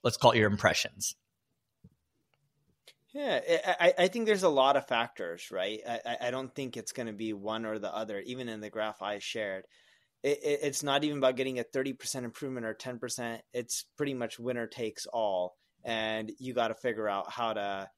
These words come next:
Speaker 2: get up there. It's just like with traditional S E O,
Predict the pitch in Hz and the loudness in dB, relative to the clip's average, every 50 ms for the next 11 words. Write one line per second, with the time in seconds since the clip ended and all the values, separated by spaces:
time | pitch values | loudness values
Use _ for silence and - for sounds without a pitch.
0 | _ _ _ _ _ - - 131 120 120 123 - - - 95 90 - 127 - 160 | _ _ _ _ _ -4 0 2 2 2 2 0 -2 -4 -4 -4 -4 -4 -4 -4
1 | 143 - 160 131 143 131 - - 151 170 160 - - 156 143 - - 131 - - | -4 -4 -4 -4 -4 -8 -6 -4 -2 -2 -2 -2 -4 -6 -6 -4 -4 -4 -4 -4
2 | - 131 127 120 113 110 | -4 -2 0 2 0 0